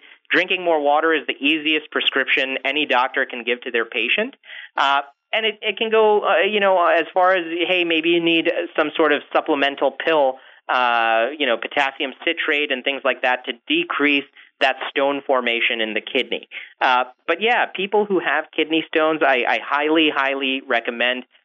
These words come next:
find a good nephrologist, find a good urologist, and tackle it head on because there's so many different types of stones, and each of those stones have a different way of treating it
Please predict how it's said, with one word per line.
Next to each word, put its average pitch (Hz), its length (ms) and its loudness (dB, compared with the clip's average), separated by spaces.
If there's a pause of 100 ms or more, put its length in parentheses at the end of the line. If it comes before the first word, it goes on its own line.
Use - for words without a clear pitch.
(140)
find 151 200 0
a 165 40 -2
good 156 180 -2
nephrologist, 127 760 0
find 123 220 0
a 127 40 -2
good 127 200 -2
urologist, 120 720 2 (300)
and 127 160 -2 (160)
tackle 143 300 -2
it 135 140 2
head 127 160 0
on 123 280 0
because 117 260 -4
there's 117 160 -2 (180)
so 160 180 2
many 175 260 0
different 139 440 -4
types 127 260 -4
of 117 80 -10 (120)
stones, 135 480 0 (280)
and 127 240 -2
each 190 260 0
of 175 100 -4
those 165 160 2 (100)
stones 143 360 0
have 127 140 2
a 120 140 -2
different 131 360 -4
way 120 180 4
of 113 100 -2
treating 143 440 0
it 113 140 0